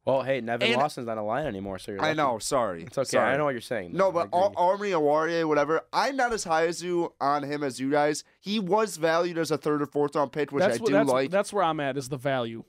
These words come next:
Speaker 3: I
Speaker 2: But
Speaker 3: like
Speaker 2: I also watched him get put to work by Felton Davis when they played Michigan
Speaker 3: Yeah.
Speaker 2: State.
Speaker 1: Hey.
Speaker 2: Twice.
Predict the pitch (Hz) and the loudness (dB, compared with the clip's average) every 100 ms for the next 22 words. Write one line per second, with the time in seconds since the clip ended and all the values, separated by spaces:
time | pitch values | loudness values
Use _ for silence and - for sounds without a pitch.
0 | _ 151 175 190 175 180 185 185 160 165 | _ 2 4 4 2 0 0 2 2 2
1 | 175 147 151 147 _ - 160 151 139 120 | -4 -4 -2 -2 _ -8 -6 -2 -2 0
2 | 131 117 - 104 98 98 - _ _ 101 | 0 -2 -2 0 0 -4 -10 _ _ -20
3 | 101 - 127 110 110 113 95 90 - - | -14 -2 -2 -2 -4 -4 -4 -6 -10 -10
4 | 113 110 - 107 101 92 - 92 127 151 | -8 -6 -6 -6 -6 -8 -10 -4 -2 0
5 | 127 131 123 107 98 143 165 104 - - | -2 -2 -4 -6 -4 0 0 -2 -8 -10